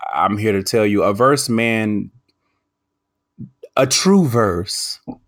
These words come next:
does not need to top and bottom with everyone that they come across.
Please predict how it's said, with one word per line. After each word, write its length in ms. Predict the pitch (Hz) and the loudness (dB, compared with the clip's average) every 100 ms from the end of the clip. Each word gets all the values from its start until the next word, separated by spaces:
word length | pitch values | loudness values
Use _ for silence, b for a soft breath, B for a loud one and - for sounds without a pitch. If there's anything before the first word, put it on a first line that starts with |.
| _ _ _ _ _ _ b b b b 120 | _ _ _ _ _ _ b b b b 0
does 280 | 143 131 | 2 4
not 460 | 127 127 120 110 - - | 2 2 2 0 -2 -8
need 880 | 113 117 117 139 175 170 131 110 - | -4 -2 0 2 2 2 0 -2 -8
to 100 | - | -8
top 320 | 123 131 107 110 | -4 -2 -2 -2
and 120 | 104 | -2
bottom 300 | 104 101 101 | 0 0 -2
with 120 | 104 | -4
everyone 400 | 113 110 107 104 | -2 -2 -2 -4
that 160 | 95 - | -4 -6
they 100 | 80 | -6
come 260 | - 127 104 | -4 -2 -2
across. 540 | - 85 55 - | -2 -4 -4 -10